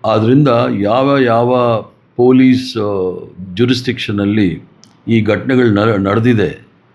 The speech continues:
ಆ, ಅಲ್ಲಿರ್ತಕ್ಕಂಥ ಪೊಲೀಸ್ ಅಧಿಕಾರಿಯನ್ನು ಹೊಣೆ ಮಾಡಿ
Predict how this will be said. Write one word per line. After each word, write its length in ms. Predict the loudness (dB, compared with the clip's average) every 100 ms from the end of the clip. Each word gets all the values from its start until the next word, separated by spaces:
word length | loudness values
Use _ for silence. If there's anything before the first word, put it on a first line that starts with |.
| _ _ _ -4
ಆ, 340 | -2 0 2 2
ಅಲ್ಲಿರ್ತಕ್ಕಂಥ 600 | 2 0 0 -2 0 -2
ಪೊಲೀಸ್ 440 | 0 2 2 2
ಅಧಿಕಾರಿಯನ್ನು 640 | 0 -2 0 2 2 0
ಹೊಣೆ 200 | -2 0
ಮಾಡಿ 520 | 2 2 0 -2 -6